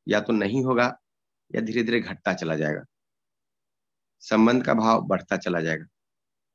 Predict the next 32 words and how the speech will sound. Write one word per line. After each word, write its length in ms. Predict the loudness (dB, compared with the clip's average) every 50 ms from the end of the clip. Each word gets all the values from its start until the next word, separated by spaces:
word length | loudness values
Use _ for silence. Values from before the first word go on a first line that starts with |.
| _ _ _ _ _ _ _ _ _ _ _ _ _ -20 _ _ _ _ _ _ _
इस 160 | -2 0 0 2
बात 300 | 2 2 2 2 2 0
को 60 | 0 0
हम 240 | 2 4 4 2
अपने 240 | 2 0 0 0 2
आप 160 | 2 2 2
में 80 | 0 0
देख 220 | 2 2 2 2 0 -4
पाए 160 | -4 -4 -4 -6 -4 0
कि 60 | 2
मैं 140 | 2 2 2
धरती 300 | 2 0 0 0 -2 -2
के 120 | 0 0
हर 220 | 0 2 2 2
मानव 320 | 4 4 4 4 4 2 0
को 80 | -2
सुखी 340 | -6 -8 -10 -14 -8 -6 -2
ही 120 | 0 0 0
करना 280 | 0 -2 -2 -4 -4
चाहता 320 | -4 -6 -6 -6 -6 -8 -10
हूँ। 80 | -12 -14 _ _ _ _ _ _ _ _ _ _ _ _ _ _ _ _ _ _ _ _ _ _ _ _ _ _ _ _ _ _ _ _ _ _ _ _ _ _ _ _ _ _ _ _ _ _ _ _ _ _ _ _
तो 60 | 2 2
ये 60 | 2
जो 100 | 2 2
दूसरे 360 | 2 2 0 2 2 0 0
को 120 | 2 2
लेकर 380 | 2 2 2 2 0 -2 -2 -2 -4
इरिटेशन, 460 | -4 -4 -4 -4 -4 -4 -2 -2 0
एंगर 300 | 2 2 2 2 0 0
है, 140 | 0 -2 -2 -6 -10 _ -4
ये 100 | -2 -2
घटेगा, 420 | -2 -4 -6 -4 -4 -4 -4 -6